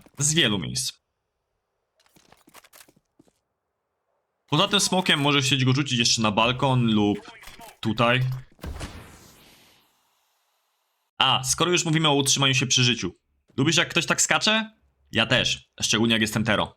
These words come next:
Nie rób tego. Nigdy. Przenigdy. Pozycje, które chcesz grać, to ławka, auto, balkon, za sajtem,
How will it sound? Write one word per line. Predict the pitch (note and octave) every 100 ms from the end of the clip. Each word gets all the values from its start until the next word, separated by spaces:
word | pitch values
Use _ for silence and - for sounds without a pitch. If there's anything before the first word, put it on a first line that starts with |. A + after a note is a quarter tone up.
| -
Nie | B2+ C3+
rób | B2+
tego. | A2+ F2 D#2+ _ A#2+
Nigdy. | B2+ G2+ F#2 - -
Przenigdy. | - B2+ B2 G2+ F2 E2+ -
Pozycje, | C3+ F#3 F#3
które | - C#3+
chcesz | B2+ A#2+
grać, | - C3 C3
to | B2+ A2 G2+ - _
ławka, | G#2+ C3 C3 B2+ A2+ -
auto, | G#2 A#2+ A#2+ A2 G2+ F#2
balkon, | A2 A#2+ B2 G#2+ G#2
za | G#2+
sajtem, | G#2+ A#2 B2 B2 A#2+ A#2